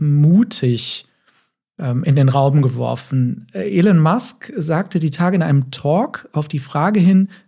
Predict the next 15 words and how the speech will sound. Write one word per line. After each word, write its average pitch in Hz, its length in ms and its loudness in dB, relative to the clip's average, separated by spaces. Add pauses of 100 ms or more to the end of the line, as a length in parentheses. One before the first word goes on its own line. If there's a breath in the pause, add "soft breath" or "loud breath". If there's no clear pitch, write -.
welche 208 400 2
ermutigenden 170 1160 4
Worte 151 460 0
er 151 120 -6
einem 151 280 2
Unternehmer 151 1040 2
mitgeben 127 640 0
würde, 131 500 2 (220 loud breath)
Folgendes. 139 920 0 (680 soft breath)
„Wenn 180 220 6
du 196 200 4
Worte 202 380 0
zur 180 200 -4
Ermutigung 214 680 4
brauchst, 190 560 -2